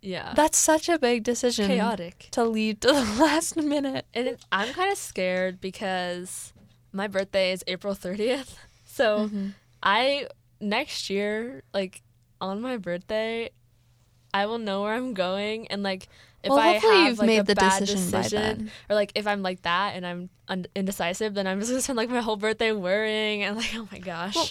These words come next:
Speaker 2: yeah, I'm
Speaker 1: It's
Speaker 2: sure
Speaker 1: scary.
Speaker 2: you'll have made your decision by then.
Speaker 1: Hopefully. Yeah, a lot of people make it
Speaker 2: Mm-hmm.
Speaker 1: really
Speaker 2: I
Speaker 1: early,
Speaker 2: made
Speaker 1: especially
Speaker 2: mine
Speaker 1: if I
Speaker 2: really
Speaker 1: do, like,
Speaker 2: early.
Speaker 1: an early decision school or something,
Speaker 2: Oh,
Speaker 1: and I get
Speaker 2: yeah.
Speaker 1: in, then obviously that will be by, like,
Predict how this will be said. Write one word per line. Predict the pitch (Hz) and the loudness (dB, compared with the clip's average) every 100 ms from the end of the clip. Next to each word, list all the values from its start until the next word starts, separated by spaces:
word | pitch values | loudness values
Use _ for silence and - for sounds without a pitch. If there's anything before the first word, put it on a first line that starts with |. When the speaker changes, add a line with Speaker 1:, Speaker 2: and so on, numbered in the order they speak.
| - | -4
Speaker 2:
yeah, | 220 202 180 226 - | -2 0 0 -2 0
I'm | 285 311 | 2 2
Speaker 1:
It's | - | 0
Speaker 2:
sure | 311 | 2
Speaker 1:
scary. | 302 277 | 2 4
Speaker 2:
you'll | 247 214 190 _ _ - | 2 0 -4 _ _ -10
have | 208 190 | -6 -4
made | 185 180 - | -4 -4 -8
your | - | -12
decision | 202 - - 214 214 | -14 -16 -16 -14 -14
by | 226 - | -16 -18
then. | - 240 | -20 -12
Speaker 1:
Hopefully. | 247 196 - - - _ _ _ _ _ _ _ _ | -10 -10 -12 -14 -16 _ _ _ _ _ _ _ _
Yeah, | 196 175 | -2 0
a | 196 | 2
lot | 269 | 2
of | 330 | 0
people | 226 254 | -2 -4
make | 196 190 | -4 -2
it | 180 - _ 226 | -4 -4 _ -10
Speaker 2:
Mm-hmm. | 202 208 214 _ _ - | -10 -10 -16 _ _ -4
Speaker 1:
really | 202 202 214 | -2 0 0
Speaker 2:
I | |
Speaker 1:
early, | 208 208 | 2 2
Speaker 2:
made | 269 | 2
Speaker 1:
especially | 208 - 254 | 2 2 0
Speaker 2:
mine | |
Speaker 1:
if | 254 | 0
I | |
Speaker 2:
really | 202 | -4
Speaker 1:
do, | 196 | -2
like, | 185 185 | -2 -4
Speaker 2:
early. | 175 | -8
Speaker 1:
an | 180 | -6
early | 175 185 | -6 -6
decision | 185 - 185 190 | -8 -8 -8 -8
school | 190 - 190 185 | -8 -8 -4 -2
or | 185 | -2
something, | 196 185 196 180 180 196 _ _ 220 | -4 -6 -6 -8 -8 -14 _ _ -4
Speaker 2:
Oh, | 202 | -2
Speaker 1:
and | 190 190 | 0 0
I | 190 | 0
get | 190 180 | 0 0
Speaker 2:
yeah. | 170 | -2
Speaker 1:
in, | 170 | -6
then | 160 | -8
obviously | 165 165 - 175 | -8 -8 -10 -8
that | 160 | -6
will | 175 | -8
be | 185 160 | -10 -12
by, | - - | -8 -8
like, | - - - - | -8 -14 -16 -20